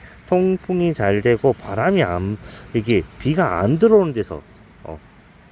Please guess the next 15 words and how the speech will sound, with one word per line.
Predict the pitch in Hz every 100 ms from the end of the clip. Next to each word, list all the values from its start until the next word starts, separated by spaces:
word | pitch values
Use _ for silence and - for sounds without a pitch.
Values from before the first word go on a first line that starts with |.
| - -
그러니까 | 117 113 117
훨씬 | 147 -
더 | 170
예뻐지는 | 101 - 92 - 98
것 | 78 78
같아요. | - 73 - - - - -
오, | 101 -
엘사. | 131 139 - 80 - - - - - 92
여기 | 95
한 | 127 214
포트 | - 247 -
남았거든요. | 127 92 80 - 80 78 113 - - - -
이게 | 185 208 247
제일 | - - 110 143 214 208
처음에 | - 233 233 220 202 190 90